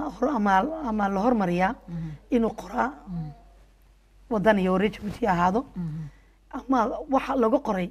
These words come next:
Speaker 2: Mhm.
Speaker 1: ama lagu qoray Jabuuti,
Speaker 2: Mhm.
Speaker 1: ama laga qoray Jabuuti.
Speaker 2: Mhm.
Speaker 1: Waddankeennan in
Speaker 2: Mhm.
Speaker 1: ay hortaba
Speaker 2: Mhm.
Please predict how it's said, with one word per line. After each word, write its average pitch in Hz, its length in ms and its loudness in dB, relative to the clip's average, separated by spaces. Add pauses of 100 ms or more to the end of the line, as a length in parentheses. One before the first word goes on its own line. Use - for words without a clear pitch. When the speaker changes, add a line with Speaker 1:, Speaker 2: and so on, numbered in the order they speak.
(120)
Speaker 2:
Mhm. 170 180 -8 (280)
Speaker 1:
ama 214 260 2
lagu 233 260 6
qoray 208 240 2
Jabuuti, 233 500 -4
Speaker 2:
Mhm. 175 300 -8
Speaker 1:
ama 226 260 6
laga 220 200 6
qoray 202 220 -4
Jabuuti. 214 440 -10 (140)
Speaker 2:
Mhm. 165 260 -8 (1040)
Speaker 1:
Waddankeennan 208 600 -2 (120)
in 254 120 2
Speaker 2:
Mhm. 269 80 0
Speaker 1:
ay 208 200 -2
hortaba 226 480 -2 (200)
Speaker 2:
Mhm. 175 80 -6